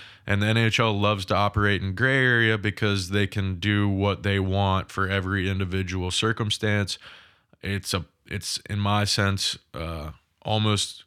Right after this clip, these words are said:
an abuse of power because there is no, there is no continuity, in my opinion. And I get, I get where they're coming from. It's tough. It's tough, though, 'cause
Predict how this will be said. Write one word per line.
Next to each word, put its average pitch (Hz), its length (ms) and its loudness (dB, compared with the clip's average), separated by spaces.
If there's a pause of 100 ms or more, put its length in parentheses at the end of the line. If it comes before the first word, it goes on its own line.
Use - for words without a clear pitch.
(100)
an 107 120 2
abuse 98 540 0
of 95 80 -2
power 98 380 2
because 98 480 0
there 98 160 2
is 104 200 2
no, 98 500 2 (720)
there 101 160 4
is 101 240 0
no 98 320 0 (340)
continuity, 92 880 0 (240)
in 98 160 4
my 95 220 4
opinion. 85 600 0
And 92 380 0 (420)
I - 140 2
get, 107 400 2
I 117 140 2
get 123 400 2 (200)
where 117 320 2
they're 104 220 2
coming 98 320 2
from. 98 480 2 (1500)
It's 120 240 2
tough. - 540 0 (260)
It's 117 180 4
tough, 127 300 0
though, 92 220 2
'cause 98 400 0